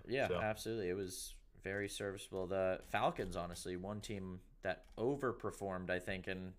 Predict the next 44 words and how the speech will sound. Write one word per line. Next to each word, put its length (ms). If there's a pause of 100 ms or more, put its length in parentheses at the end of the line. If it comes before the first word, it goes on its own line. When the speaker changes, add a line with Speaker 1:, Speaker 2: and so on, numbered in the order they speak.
Speaker 1:
maybe 240
a 60
little 180
bit 240
too 300
much 420 (120)
<laughs> 100
in 500 (120)
terms 280
of 300
the 80
draft. 500
But 60 (180)
Speaker 2:
Yeah. 580 (140)
Speaker 1:
but 260
we'll, 140
we'll 160
see. 240
That's, 360
you 120
know, 220 (680)
this 220
is, 160
this 180
is, 520
this 200
season 280
has 140
set 160
us 180
up 180
for 180
a 80
really 340
fun 220
off 220
season. 460
This 120
draft 300
class 280
is 100
gonna 160
be 140
great. 460